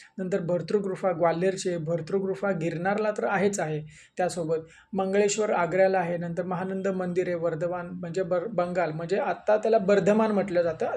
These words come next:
तेव्हाचं ते वर्धमान आहे. नंतर महामंदिर मठ आहे जोधपूरला, योगी गुहा आहेत दिनाजपूर, म्हणजे हे उत्तर किंवा पश्चिम दिनाज-, दक्षिण दिनाजपूर हे बघावं लागेल, पण शोधल्यास नक्कीच सापडेल. योगी गु-, गुहा आहे दिनाजपूरमध्ये, म्हणजे बंगालमध्ये झालं परत.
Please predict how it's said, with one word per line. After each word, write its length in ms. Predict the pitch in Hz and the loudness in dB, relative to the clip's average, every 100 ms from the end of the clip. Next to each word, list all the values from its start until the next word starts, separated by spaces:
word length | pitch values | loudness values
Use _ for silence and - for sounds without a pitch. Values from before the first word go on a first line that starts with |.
| - | 0
तेव्हाचं 340 | 208 214 220 | 2 2 2
ते 100 | 220 | 6
वर्धमान 580 | 262 247 226 202 143 135 | 8 8 6 4 2 -2
आहे. 100 | 131 - - - - - - | -10 -16 -20 -20 -20 -20 -6
नंतर 240 | 190 208 | 0 2
महामंदिर 560 | 196 190 208 220 202 202 | 2 2 2 2 2 2
मठ 240 | 196 190 | 2 -2
आहे 100 | 185 | -4
जोधपूरला, 580 | 160 175 175 - 185 175 | -4 -4 -4 -2 -2 0
योगी 360 | 175 180 165 208 | 0 0 2 -2
गुहा 280 | 190 175 170 | 2 2 2
आहेत 320 | 156 - 381 | -4 -8 0
दिनाजपूर, 520 | 185 196 196 - 175 | 2 4 2 -2 -6
म्हणजे 220 | 170 180 | -6 -2
हे 120 | 190 240 | 2 2
उत्तर 520 | 233 - - 247 254 - - - - | 0 -6 4 6 6 2 -18 -20 0
किंवा 140 | 247 247 | 4 6
पश्चिम 500 | 247 - - 233 226 | 6 4 2 0 4
दिनाज-, 520 | 208 190 - - 202 | 4 2 -2 -8 0
दक्षिण 340 | 208 - 226 | 2 2 2
दिनाजपूर 460 | 208 190 170 - 160 | 4 2 0 -6 -2
हे 120 | 160 | 0
बघावं 380 | 202 196 208 220 | 4 4 6 4
लागेल, 240 | 208 214 277 - - - - | 4 0 -4 -14 -20 -6 2
पण 80 | 233 | 4
शोधल्यास 460 | 233 220 220 233 | 8 6 8 4
नक्कीच 360 | 214 202 226 220 | 4 0 0 2
सापडेल. 320 | 196 180 220 | 2 4 4
योगी 300 | 202 190 196 | 6 6 4
गु-, 420 | 196 202 202 - | 0 0 0 0
गुहा 220 | 196 175 190 | 2 4 4
आहे 220 | 185 226 | 2 0
दिनाजपूरमध्ये, 800 | 190 185 180 - 175 165 160 214 | 2 2 2 0 -6 -6 -4 -2
म्हणजे 220 | 214 226 | 2 4
बंगालमध्ये 600 | 208 208 202 190 175 156 | 4 6 6 6 4 0
झालं 220 | 151 147 | 0 -4
परत. 220 | 147 185 | -4 -2